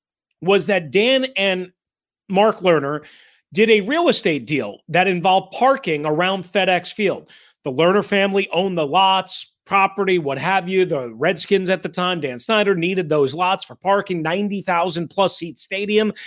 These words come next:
At the point, the team was still extremely popular, so you needed a bunch of stuff, right? And Dan was so dissatisfied at the deal and the cost of the deal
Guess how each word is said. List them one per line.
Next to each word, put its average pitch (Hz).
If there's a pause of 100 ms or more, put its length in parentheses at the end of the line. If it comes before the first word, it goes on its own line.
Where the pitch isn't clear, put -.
(260)
At 180
the 196
point, 208
the -
team 185
was 156
still 175 (260)
extremely 190
popular, 190
so -
you 147
needed 165
a 139
bunch 185
of 151
stuff, 214
right? 202 (800)
And 214
Dan 240
was 233
so 233
dissatisfied 185
at 165
the 151
deal 175
and 151
the 147
cost 180
of 208
the 202
deal 226